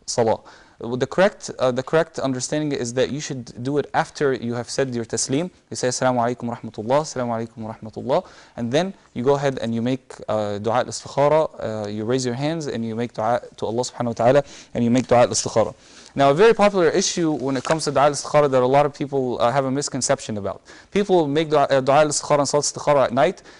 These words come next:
and they expect to see a dream. And they feel that if the dream, uh, you know, goes in such and such way, then I should do this. And if it doesn't, then I shouldn't.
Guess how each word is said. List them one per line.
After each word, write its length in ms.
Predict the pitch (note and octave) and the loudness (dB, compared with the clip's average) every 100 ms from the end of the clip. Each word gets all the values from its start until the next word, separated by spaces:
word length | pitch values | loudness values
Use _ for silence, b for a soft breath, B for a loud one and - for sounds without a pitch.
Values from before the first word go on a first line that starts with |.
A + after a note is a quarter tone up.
| B | B
and 160 | C3 | -4
they 60 | C#3 | -4
expect 640 | C3+ - - G3+ - - - | -4 -2 2 2 0 -16 -8
to 80 | |
see 160 | C3+ E3+ | -4 -2
a 60 | C#3+ | 0
dream. 380 | B2+ B2 F#2+ - b b b b b b | 2 0 -2 -10 b b b b b b
And 420 | - B2+ C3+ B2+ | 0 2 2 0
they 120 | C3+ E3+ | 0 -2
feel 360 | - F#3 F3 | 0 2 2
that 200 | C#3+ C#3 - | 4 0 2
if 200 | G3 - | 0 2
the 120 | E3 | -2
dream, 560 | C#3+ E3+ F#3 E3 D3 - | 2 2 2 -2 -4 0
uh, 440 | C3 B2+ B2+ B2 A2+ | 2 4 4 2 0
you 140 | C3+ | 0
know, 180 | C3+ C3 | 0 2
goes 340 | D3+ E3 D#3+ | 4 4 2
in 100 | C#3 | -2
such 240 | - E3+ D#3+ | -2 -2 -4
and 80 | |
such 240 | - E3 - | -2 -2 0
way, 260 | D#3 F3+ | 2 4
then 160 | E3+ C3+ | 2 0
I 120 | C#3 | 0
should 420 | C#3+ C#3 C3 - A#2 | 0 -2 -6 -8 -4
do 100 | B2+ | 0
this. 220 | A#2 - | 0 -2
And 120 | B2 | -6
if 120 | B2 | -4
it 100 | C3 | 0
doesn't, 420 | D3+ F#3 G3+ G3+ - _ _ _ _ _ _ _ - | 4 4 2 -4 -12 _ _ _ _ _ _ _ -6
then 200 | C3+ C3+ | -2 -2
I 60 | |
shouldn't. 380 | B2 C3 G#2+ - | 0 -2 -2 -8